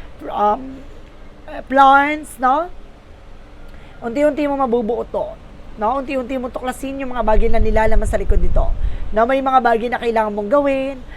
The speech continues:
ma-, gawi-, ma-, isa katuparan. No? Lagi mo tinitignan dapat yung magiging posibilidad. Let's see.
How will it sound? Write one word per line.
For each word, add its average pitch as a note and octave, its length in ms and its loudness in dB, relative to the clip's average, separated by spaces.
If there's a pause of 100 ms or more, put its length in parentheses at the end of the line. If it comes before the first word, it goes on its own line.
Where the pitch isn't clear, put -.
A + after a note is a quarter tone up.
(260)
ma-, G3+ 240 -6
gawi-, A3 320 4
ma-, A3+ 160 -4
isa A3 160 -4
katuparan. C4+ 880 -4 (400)
No? A#3 160 4
Lagi C#4 320 2
mo C#4 80 -6
tinitignan A#3+ 560 -4
dapat A3 240 0
yung A3 80 0
magiging G3+ 240 -4
posibilidad. F3+ 640 -6 (720)
Let's A3+ 240 0
see. G#3+ 160 -6